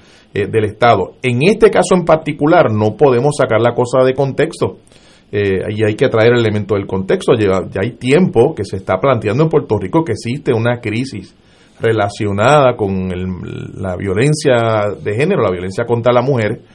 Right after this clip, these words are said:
eh, y no hay duda de que ha habido severos señalamientos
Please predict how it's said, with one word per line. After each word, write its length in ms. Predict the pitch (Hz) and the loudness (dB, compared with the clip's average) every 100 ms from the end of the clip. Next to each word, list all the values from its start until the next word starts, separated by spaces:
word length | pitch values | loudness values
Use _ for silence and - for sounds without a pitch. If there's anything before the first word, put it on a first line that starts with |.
| _ _ _ | _ _ _
eh, 220 | 101 98 | -4 -4
y 120 | 113 113 | -2 0
no 140 | 107 | 2
hay 120 | 120 | 2
duda 340 | 117 127 170 127 | 4 6 6 6
de 140 | 107 | 2
que 120 | 104 104 | 2 2
ha 60 | |
habido 320 | 104 107 147 156 | 2 0 2 2
severos 600 | - 110 98 127 170 143 | 4 2 4 4 4 2
señalamientos 840 | 123 107 104 95 110 143 123 107 | 0 0 0 0 -2 -2 0 -2